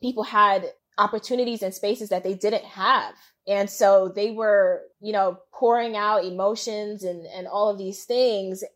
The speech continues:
And it was a lot for me to kind of take in. So after, I wanna say my first two or three sessions, I, I kind of took a step back. I was like, "Wait a minute, am I okay?" And in a lot of these conversations that I have on a regular basis, I'm constantly thinking,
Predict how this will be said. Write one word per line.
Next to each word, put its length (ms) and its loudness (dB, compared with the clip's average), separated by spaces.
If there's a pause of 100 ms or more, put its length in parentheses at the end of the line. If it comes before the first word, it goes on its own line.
And 360 -2 (160)
it 120 6
was 140 4
a 60 8
lot 260 6
for 100 -2
me 180 -4
to 80 2
kind 160 -2
of 100 -6
take 260 4
in. 460 -2 (440)
So 140 0
after, 320 4
I 180 6
wanna 180 -2
say 120 -4
my 160 -6
first 460 -6
two 120 -6
or 80 2
three 220 -8
sessions, 540 -4
I, 80 -2
I 320 -10 (100)
kind 160 -2
of 80 -4
took 160 -2
a 40 -8
step 220 0
back. 160 -2
I 60 -6
was 80 -8
like, 120 -6
"Wait 120 0
a 40 -2
minute, 280 -10 (440)
am 200 0
I 580 2
okay?" 880 0 (460)
And 140 4
in 120 -2
a 160 -2
lot 260 2
of 60 -8
these 220 -6
conversations 640 -6
that 100 -2
I 60 -4
have 160 -2
on 80 0
a 40 -2
regular 260 0
basis, 360 -6
I'm 180 -10
constantly 420 -6
thinking, 440 -6